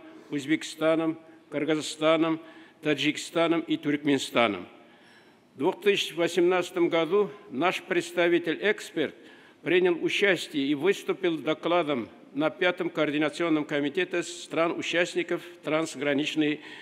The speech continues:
номинации юнеско "Великого Шелкового пути". который объединяет более двенадцати стран этих территорий. До конца текущего года в Иране запланировано заседание Шестого координационного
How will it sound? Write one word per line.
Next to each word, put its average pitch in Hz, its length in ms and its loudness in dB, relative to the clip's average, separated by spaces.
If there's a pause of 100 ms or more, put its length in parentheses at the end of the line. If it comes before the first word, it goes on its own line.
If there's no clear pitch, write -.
(120)
номинации 147 920 2
юнеско 170 800 0 (460)
"Великого 160 500 2
Шелкового 151 460 0
пути". 123 500 -2 (400)
который 180 400 4
объединяет 151 840 2
более 185 320 2
двенадцати 143 920 -2
стран 147 480 -2 (420)
этих 143 320 -4
территорий. 120 640 0 (680)
До 139 160 2
конца 170 420 0
текущего 190 560 -2
года 156 400 -2 (260)
в 127 80 -10
Иране 180 320 2
запланировано 170 840 0
заседание 165 580 -2
Шестого 175 560 -2
координационного 151 1000 0